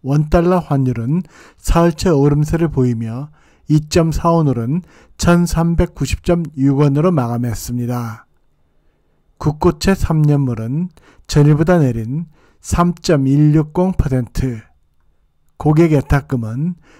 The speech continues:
전일보다 이점일 조 원 감소한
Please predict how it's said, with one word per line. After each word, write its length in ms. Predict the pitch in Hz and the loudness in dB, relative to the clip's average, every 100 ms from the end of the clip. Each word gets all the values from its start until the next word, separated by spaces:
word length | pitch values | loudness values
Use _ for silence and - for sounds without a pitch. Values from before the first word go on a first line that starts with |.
| _ - | _ -2
전일보다 720 | 147 151 147 135 117 135 - _ _ - | 2 4 4 0 -4 -8 -12 _ _ -2
이점일 680 | 160 156 196 170 147 139 | -2 0 0 0 0 -2
조 160 | - 170 | -2 -2
원 120 | 175 | -2
감소한 760 | - 131 123 127 117 117 151 | -2 -4 -4 -4 -6 -6 -6